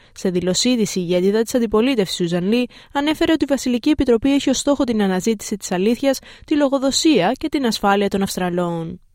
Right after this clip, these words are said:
Το Ισραήλ ενέκρινε την ίδρυση δεκαεννέα νέων οικισμών στην κατεχόμενη Δυτική Όχθη σε μια κίνηση που, σύμφωνα με τον Υπουργό Οικονομικών,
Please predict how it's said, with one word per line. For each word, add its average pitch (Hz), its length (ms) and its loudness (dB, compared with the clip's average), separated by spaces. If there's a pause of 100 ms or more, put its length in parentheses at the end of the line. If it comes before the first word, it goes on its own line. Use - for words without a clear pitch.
(240)
Το 214 100 2
Ισραήλ 196 600 2
ενέκρινε 311 540 -2
την 277 200 0
ίδρυση 320 340 2
δεκαεννέα 196 500 0
νέων 208 260 2
οικισμών 202 420 0
στην 208 140 -2
κατεχόμενη 190 640 0
Δυτική 190 420 0
Όχθη 233 400 2
σε 294 200 -2
μια 302 180 0
κίνηση 311 460 0
που, 190 120 -4
σύμφωνα 220 380 0
με 247 80 2
τον 220 120 4
Υπουργό 196 420 2
Οικονομικών, 190 680 0